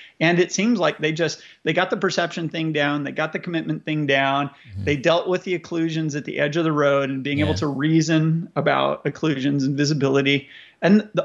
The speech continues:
Speaker 1: all of those things seem like just fundamentally significant improvements to the, to, to the system. And, and I, a lot of it, I think, is explainable
Speaker 2: Mm.
Speaker 1: by the stuff that,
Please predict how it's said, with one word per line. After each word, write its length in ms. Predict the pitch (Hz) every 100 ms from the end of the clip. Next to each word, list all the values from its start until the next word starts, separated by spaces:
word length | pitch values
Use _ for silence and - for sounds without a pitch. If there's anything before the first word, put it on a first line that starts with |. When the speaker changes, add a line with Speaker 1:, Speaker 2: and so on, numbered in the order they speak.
| 170
Speaker 1:
all 240 | 226 302
of 60 | 185
those 200 | 151 -
things 280 | 156 -
seem 360 | - 156 143 139
like 240 | 139 143
just 200 | 143 147 -
fundamentally 840 | 165 165 151 160 147 131 123 -
significant 680 | - - 151 151 156 156 139
improvements 680 | 127 - 175 147 - - -
to 120 | -
the, 300 | 135 - - -
to, 200 | 147 - -
to 100 | 147
the 80 | 131
system. 340 | 196 - 135 -
And, 180 | 214 - -
and 160 | 208
I, 140 | 208 - - -
a 40 | 165
lot 280 | 190 285
of 80 | 247
it, 100 | 156
I 100 | 139
think, 220 | 135 151
is 180 | 156 143
explainable 640 | - - - 151 165 135
Speaker 2:
Mm. 40 | 131
Speaker 1:
by 120 | 127
the 80 | 135
stuff 300 | - 151 -
that, 240 | - -